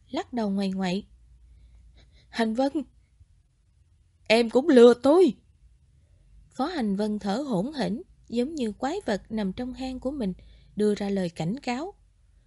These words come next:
"Các người đều lừa tôi." "Không phải." Lâm Quỳnh muốn gỡ tay Phó Hành Vân ra, nhưng tay lại run rẩy buông thõng trên nền nhà, giống như bị gãy xương, không nhấc lên được vậy. "Các người không một ai mong tôi khỏe lại,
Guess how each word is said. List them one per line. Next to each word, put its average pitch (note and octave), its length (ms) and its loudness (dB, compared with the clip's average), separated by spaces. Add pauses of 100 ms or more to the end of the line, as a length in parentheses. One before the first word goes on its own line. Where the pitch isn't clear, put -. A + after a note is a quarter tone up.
(440)
"Các B3 240 2
người A3 180 8
đều A3+ 160 8
lừa A#3+ 260 10
tôi." F4+ 300 8 (1300)
"Không B3+ 200 0
phải." A3+ 340 0 (920)
Lâm C#4+ 220 -6
Quỳnh A3+ 240 -2
muốn C#4 180 -6
gỡ A#3 300 0
tay B3 200 -6
Phó D4 280 -10
Hành G#3+ 240 -4
Vân A#3 220 -6
ra, B3+ 200 -6 (340)
nhưng A3 300 -4
tay C4 260 -4
lại F#3 200 -4
run A3 220 -6
rẩy G#3 360 -6
buông A#3 180 -4
thõng G#3+ 280 -6
trên A#3 180 -6
nền G3 220 -4
nhà, F3 240 -6 (420)
giống A#3 240 -2
như A3 200 -4
bị G3+ 180 -2
gãy G3 360 -2
xương, B3 220 -2 (140)
không G#3 260 -6
nhấc C#4+ 240 -8
lên A3 180 -4
được G3 220 -6
vậy. F3+ 240 -4 (1300)
"Các G#3 240 0
người F#3+ 160 4
không A#3+ 220 0
một G3 140 -2
ai G3+ 160 0
mong B3 220 -2
tôi C4+ 100 4
khỏe G#3 260 0
lại, F#3 240 -2